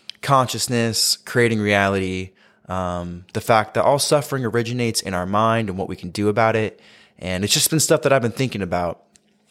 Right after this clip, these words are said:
and stuff I've been processing lately. So I wanted to process it and talk. And I feel like, uh, yeah, if I'm, if I'm thinking about it and it's, it's serving me in some way, that it could also, uh, serve you.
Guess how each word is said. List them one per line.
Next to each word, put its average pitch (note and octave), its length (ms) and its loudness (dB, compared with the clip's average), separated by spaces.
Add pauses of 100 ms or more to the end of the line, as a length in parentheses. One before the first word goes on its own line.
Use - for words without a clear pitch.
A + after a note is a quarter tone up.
(200)
and G#2+ 160 -2
stuff A#2+ 180 0
I've G#2+ 100 0
been G2+ 60 -4
processing G#2+ 560 0
lately. F2 280 -8
So F#2+ 320 0 (260)
I - 40 -4
wanted A2+ 200 2
to G2+ 60 -10
process C3 560 0
it B2+ 180 -2
and F#2 100 -12
talk. B2 480 0 (260)
And F#2+ 200 -2
I F#2+ 60 -2
feel A#2+ 220 0
like, A2 380 0 (360)
uh, F#2+ 500 2
yeah, A#2 200 4
if G#2 100 0
I'm, C3 260 0
if A#2+ 140 -2
I'm C3+ 120 2
thinking C#3+ 320 -2
about C3 300 2
it B2+ 300 2
and F#2 360 -4
it's, - 380 -4
it's - 140 -6
serving A#2+ 420 0
me B2+ 160 0
in A#2 80 0
some G#2+ 280 -2
way, G2+ 340 0
that F#2 260 2
it G#2+ 40 -6
could G#2+ 120 -2
also, G2 560 2 (340)
uh, F#2 420 2
serve G2+ 340 -2
you. F#2 260 -6